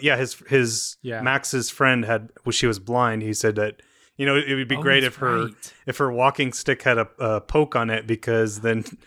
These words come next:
Speaker 1: then she would, uh, you know, be, could pick up trash while she's walking down the street. You know.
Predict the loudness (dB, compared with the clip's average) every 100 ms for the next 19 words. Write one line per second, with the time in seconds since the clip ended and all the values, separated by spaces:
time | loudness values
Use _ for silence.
0 | -20 -8 0 0 0 0 2 2 0 0
1 | 2 2 2 0 -2 -4 0 0 0 0
2 | 0 0 0 0 0 -2 -2 0 0 -2
3 | -6 -4 0 0 0 -2 -4 -6 -6 -6
4 | -6 -8 -10 -12